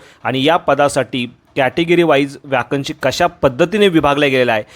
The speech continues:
त्याचं देखील डिस्ट्रिब्युशन तुम्हाला या ठिकाणी बघायला मिळणार आहे. या व्यतिरिक्त पोस्ट ग्रॅज्युएट टीचर हे जे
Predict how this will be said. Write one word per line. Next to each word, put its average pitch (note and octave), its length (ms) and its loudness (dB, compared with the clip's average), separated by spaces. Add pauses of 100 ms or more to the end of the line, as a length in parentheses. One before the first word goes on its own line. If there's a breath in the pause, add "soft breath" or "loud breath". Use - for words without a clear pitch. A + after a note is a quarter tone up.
(160 loud breath)
त्याचं C#3 240 -2
देखील C#3+ 340 -2
डिस्ट्रिब्युशन C#3 500 -2
तुम्हाला A#2+ 300 0
या A#2 60 0
ठिकाणी A#2+ 300 -4
बघायला A#2+ 420 0
मिळणार D3 280 0
आहे. C#3+ 120 2 (240 loud breath)
या C3+ 120 0
व्यतिरिक्त C3 340 -4 (160)
पोस्ट E3 300 2
ग्रॅज्युएट C3 460 0
टीचर A#2 280 -2
हे C3 160 -4
जे C#3+ 120 -2